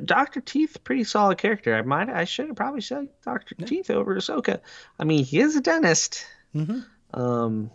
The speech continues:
Speaker 1: so, and, and he was supposed to go in the family business, but he went into rock instead. But, uh, I think Doctor Teeth and the Electric Mayhem roller coaster would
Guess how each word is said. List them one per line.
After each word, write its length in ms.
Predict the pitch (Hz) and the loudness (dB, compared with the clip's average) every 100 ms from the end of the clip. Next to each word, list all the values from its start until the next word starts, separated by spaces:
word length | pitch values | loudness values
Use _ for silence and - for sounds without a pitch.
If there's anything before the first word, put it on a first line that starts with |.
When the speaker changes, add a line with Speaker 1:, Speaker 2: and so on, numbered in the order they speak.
| _ | _
Speaker 1:
so, 440 | - 131 127 120 117 | 0 4 8 6 4
and, 240 | 127 127 | -2 -2
and 120 | 120 | 0
he 80 | 131 | 0
was 120 | 135 | 0
supposed 220 | - 247 | 0 -2
to 40 | 311 | -2
go 140 | 277 | -2
in 80 | 240 | 0
the 40 | |
family 340 | 233 240 220 180 | 2 2 2 4
business, 500 | 208 185 117 98 - | 4 4 2 0 -2
but 160 | 113 | -2
he 120 | 110 113 | -2 -2
went 200 | 127 127 | 0 2
into 160 | 123 | 2
rock 380 | 107 - - - | 2 0 -6 -12
instead. 440 | 95 - - - - - - - - | -12 -10 -8 -10 -14 -20 -20 -20 -4
But, 280 | 107 101 - | 0 2 2
uh, 240 | 104 95 - - | 4 2 0 -4
I 40 | |
think 400 | - 190 - - - | 0 0 0 -6 -4
Doctor 380 | 131 123 123 - | 0 0 -2 -12
Teeth 400 | - 120 117 - | -8 -6 -4 -6
and 120 | 113 | -4
the 60 | 107 | -2
Electric 420 | 101 104 - - | 0 -2 -4 -6
Mayhem 560 | 107 98 107 98 92 98 | -2 -2 -2 -2 -2 0
roller 260 | 110 98 | 2 0
coaster 540 | 95 98 95 85 80 82 | 0 -2 0 0 0 -2
would 520 | 95 95 92 87 | 0 4 6 4